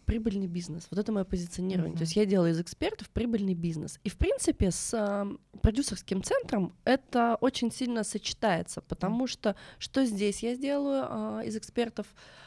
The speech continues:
Speaker 1: успешный бизнес? Моя задача, чтобы человек...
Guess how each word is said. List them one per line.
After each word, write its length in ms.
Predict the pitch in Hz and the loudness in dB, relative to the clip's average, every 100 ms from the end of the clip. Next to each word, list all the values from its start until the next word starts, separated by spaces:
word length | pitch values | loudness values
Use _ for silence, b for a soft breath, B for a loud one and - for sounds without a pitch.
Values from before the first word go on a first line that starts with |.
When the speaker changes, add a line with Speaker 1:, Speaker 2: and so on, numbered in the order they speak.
| B - | B -10
Speaker 1:
успешный 480 | 208 240 226 - | -2 2 4 4
бизнес? 360 | 196 214 202 185 | 2 0 -2 -2
Моя 180 | 214 240 | 0 0
задача, 480 | 214 202 311 440 254 | -2 -2 -4 -4 -8
чтобы 320 | - 220 226 | -4 -2 -2
человек... 600 | - 208 202 233 427 - | 0 -2 0 0 -2 -4